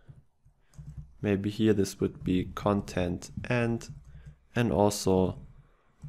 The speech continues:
sidebar two start, which would be a sidebar on the right. So that's one way to use them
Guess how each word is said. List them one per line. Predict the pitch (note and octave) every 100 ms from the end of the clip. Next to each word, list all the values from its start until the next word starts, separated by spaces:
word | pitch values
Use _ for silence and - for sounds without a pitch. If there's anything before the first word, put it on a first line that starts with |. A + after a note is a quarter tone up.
| -
sidebar | - G2+ G2 - F2 F2 -
two | - C#3+
start, | - - G2 F#2+ F#2+ - _ _
which | G#2 -
would | F#2+
be | - F#2
a |
sidebar | F#2 G2+ G2 - E2+
on | F2+
the | E2
right. | F#2 A#2 A#2 - - _ _ _ -
So | - A2+ A2
that's | C#3 C#3+ -
one | A2 A#2
way | A2 G#2+
to | G#2+ G2
use | G#2+ C#3 C#3
them | - G2+ G#2